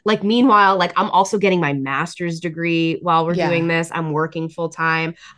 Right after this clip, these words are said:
Speaker 1: I'm, like, training for a fucking marathon. Do you know what I mean? Like, I got, I had shit happening in my life. Like, I
Speaker 2: Mm-hmm.
Speaker 1: wasn't, so I was like, "Wow, am I,"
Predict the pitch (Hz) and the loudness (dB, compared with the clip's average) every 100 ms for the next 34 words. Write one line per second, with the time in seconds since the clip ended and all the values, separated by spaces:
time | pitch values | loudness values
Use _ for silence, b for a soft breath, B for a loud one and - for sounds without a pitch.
0 | B 170 156 156 143 - - 160 160 160 | B -4 -2 -4 -6 -8 -6 -2 -2 -4
1 | 165 160 170 165 143 139 151 156 160 160 | -6 -6 -6 -6 -4 -4 -4 -4 -4 -4
2 | 160 165 b 285 302 302 294 294 269 - | -6 -10 b 0 2 2 2 0 0 2
3 | 269 403 370 - - 247 294 - 269 226 | 2 4 2 2 0 0 0 -4 -4 0
4 | 214 185 131 - - 180 156 147 170 180 | 0 -2 -10 -8 -4 -2 0 -2 -2 -2
5 | 175 170 214 208 190 180 160 _ _ _ | 0 0 2 0 0 -2 -6 _ _ _
6 | _ _ _ - 226 233 220 208 214 208 | _ _ _ -8 -6 -4 -6 0 4 4
7 | 185 160 - 202 196 196 214 220 190 | 4 2 0 2 4 6 4 2 0